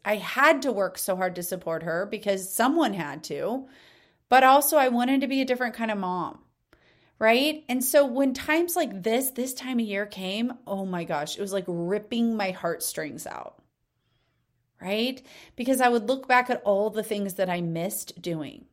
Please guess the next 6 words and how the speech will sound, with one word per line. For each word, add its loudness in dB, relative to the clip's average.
And -8
now, -4
guess -4
what 0
happens? -10
Yes, 2